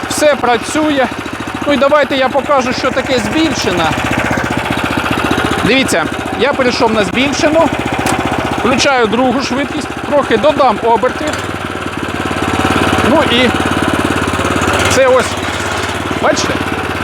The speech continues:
ти вже відчутно чуєш, що він їде швидше. Знову лоу, приберу оберти і показую, що саме задня швидкість включається на нейтралі. Нейтраль,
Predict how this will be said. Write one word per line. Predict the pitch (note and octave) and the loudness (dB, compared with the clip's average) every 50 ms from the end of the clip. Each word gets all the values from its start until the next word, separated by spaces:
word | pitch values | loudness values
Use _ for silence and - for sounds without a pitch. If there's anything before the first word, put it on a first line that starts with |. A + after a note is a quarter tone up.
| - - - - - - - - - - - | -6 -4 -4 -4 -4 -4 -4 -4 -2 -2 0
ти | B3 C#4+ | 2 2
вже | D4+ C4 A#3 C#4 C4 | 2 4 4 4 4
відчутно | A#3 C#4 G#3+ - - - D#4 F4 F4+ - - C4+ B3+ B3 - - - | 4 2 2 2 2 4 4 4 4 4 2 2 2 2 2 2 2
чуєш, | C4 D4+ E4 E4 D4+ A#3+ | 2 4 4 4 4 2
що | - - A3 G#3 | 2 2 2 2
він | A3 C#4 C#4+ C#4+ - - - F3+ | 4 2 2 0 0 0 0 2
їде | A#3 C4+ - C4 A#3 | 2 2 4 2 2
швидше. | - - - A#3 C4+ C4+ - - - - A#3+ - - - - - - - - - - - - | 2 2 2 2 4 4 2 2 2 0 0 0 0 0 0 0 0 0 0 0 0 2 2
Знову | G#3+ C#4+ D#4 D4+ B3+ G#3+ F#3+ - G#3+ A#3 C4 | 2 4 4 4 4 4 4 4 2 4 4
лоу, | C4+ C4 B3 B3 C4 C#4+ C#4+ - - - - - - - - - - - - - - - - - - - - - - | 6 6 6 6 4 4 2 0 -4 -6 -6 -6 -6 -6 -6 -6 -8 -8 -8 -8 -8 -6 -6 -6 -6 -6 -6 -2 0
приберу | A3+ B3+ B3+ B3 C4+ B3+ B3 A3 F#3+ - | 2 2 4 4 4 6 6 4 4 4
оберти | G#3+ A3+ A3+ G#3+ B3+ C4 C4 - D4+ C#4 C4+ - - - - - - - - - - - - - - - - - - - - - | 4 2 4 4 2 0 0 2 2 2 2 0 -2 -6 -6 -6 -6 -6 -6 -6 -6 -6 -6 -8 -8 -6 -6 -6 -6 -6 -4 0
і | D#3 A3 C#4 | 0 2 2
показую, | A3 B3+ C4 - - C4+ C#4 C#4 B3+ G3+ A#3 A#3 G3 | 4 4 2 2 4 4 4 4 4 2 2 0 0
що | - - G#3+ F#3+ | 0 0 -2 -2
саме | - - - C#4+ D4+ D#4+ D4 C#4+ A#3 - | -2 0 2 2 4 4 2 2 0 0
задня | E3 E3+ A#3+ C4 C#4+ C4+ C4 C#4+ C4+ | 0 2 2 2 2 2 2 0 0
швидкість | - - F3 F3+ G3+ G#3+ A3 - - - C#4 C4+ - | 0 0 0 0 2 2 0 -2 -2 -2 -2 -2 -4
включається | - - - G#3+ A3+ G#3+ - - A#3+ C4 C4+ C#4 - - - G#3 | -4 -4 -2 -2 0 0 2 2 2 4 4 2 2 2 0 0
на | F#3+ G3+ A3 B3 | 2 2 2 2
нейтралі. | B3+ B3 B3+ B3+ - B3 B3+ B3 G#3+ F3 C#3+ - - E3+ | 2 2 0 0 0 2 2 2 2 2 0 -2 -2 -2
Нейтраль, | G#3 B3+ C4+ B3+ - - G#3+ G3+ G#3 A3+ | 0 0 0 0 0 2 2 4 4 2